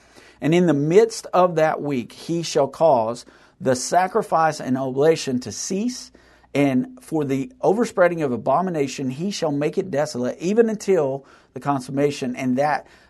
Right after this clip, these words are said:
determined shall be poured out upon the desolate."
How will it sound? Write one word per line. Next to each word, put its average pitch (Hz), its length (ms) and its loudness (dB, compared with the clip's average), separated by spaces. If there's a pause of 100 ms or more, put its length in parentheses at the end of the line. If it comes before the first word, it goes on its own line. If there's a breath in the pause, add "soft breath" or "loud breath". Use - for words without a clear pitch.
(140 soft breath)
determined 131 720 0
shall 139 200 -2
be 127 180 -2
poured 139 480 2
out 117 400 0 (340 soft breath)
upon 110 680 -4
the 123 100 -4
desolate." 123 580 -2